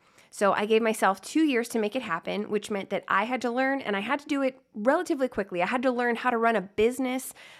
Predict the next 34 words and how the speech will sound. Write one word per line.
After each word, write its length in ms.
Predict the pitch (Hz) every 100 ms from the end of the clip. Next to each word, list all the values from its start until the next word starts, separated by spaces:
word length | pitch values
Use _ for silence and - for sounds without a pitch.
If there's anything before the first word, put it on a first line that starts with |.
| -
that 160 | 202
could 120 | 240
make 380 | 226 208 202 _
predictable, 880 | - 202 202 262 285 285 285 277 277 _ -
sustainable 1080 | - 220 - - 196 190 185 185 180 185 - _ _ -
income. 640 | 190 180 - - - 226 - _ _ _ -
After 280 | 196 220
having 320 | 202 202 196 180 -
absolutely 600 | 214 214 - 220 214 208
no 320 | 190 196 226
degree 300 | 262 214 185
in 60 | 180
entrepreneurship, 880 | 170 180 - 180 175 175 175 185 180
nobody 320 | 185 208 254
in 80 | 233
my 100 | 208
family 400 | 202 185 190 190
owned 200 | 170 190
<laughs> 40 |
their 160 | 196 208
own 160 | 214 226
business, 460 | 208 202 190 185
so 120 | -
I 140 | 185 208
was 160 | 214
kind 340 | - - 254 415
of 100 | 381
making 280 | 330 330 277
it 60 |
up 120 | 240 214
as 100 | 185
I 80 |
went 160 | 180 175
along. 340 | 170 - -